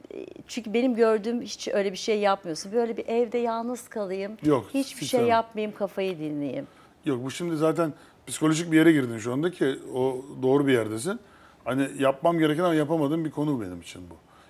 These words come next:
Speaker 2: Yani ben
Speaker 1: Bir şeyden,
Speaker 2: bir şey
Speaker 1: bir
Speaker 2: yapmadan
Speaker 1: şeyleri,
Speaker 2: duramıyorum.
Speaker 1: bir şeyleri düşünmemek için mi bir şey yapıyorsun acaba? Devamlı.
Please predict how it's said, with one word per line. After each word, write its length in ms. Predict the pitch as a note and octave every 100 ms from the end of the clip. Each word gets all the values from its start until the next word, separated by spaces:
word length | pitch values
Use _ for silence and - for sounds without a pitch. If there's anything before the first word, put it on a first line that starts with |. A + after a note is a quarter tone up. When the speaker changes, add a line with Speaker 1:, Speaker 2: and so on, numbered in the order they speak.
| -
Speaker 2:
Yani 220 | B2+ C#3 A#2+ - - _ B2+
ben 340 | B2 E3+ G3+ G#3 - -
Speaker 1:
Bir 60 |
şeyden, 520 | F#4+ - A#4 F#4 F4 A4
Speaker 2:
bir 40 |
şey 80 | A#3
Speaker 1:
bir 60 | G#3+
Speaker 2:
yapmadan 180 | G#3+ G#3+
Speaker 1:
şeyleri, 180 | G#3 F#3+
Speaker 2:
duramıyorum. 420 | F3 C#3 A2+ F#2+ -
Speaker 1:
bir 100 | G#3+
şeyleri 500 | - D4+ C#4+ D#4+ C4
düşünmemek 600 | A#3 - G4 F#4+ A#3+ G#3+
için 220 | - F#3
mi 100 | E3+
bir 40 | D3+
şey 200 | - D3+
yapıyorsun 420 | C#3 C#3+ C3+ D3
acaba? 440 | - D3 E2+ C2 D#3+ - _
Devamlı. 540 | - C#3+ C3 A2+ G2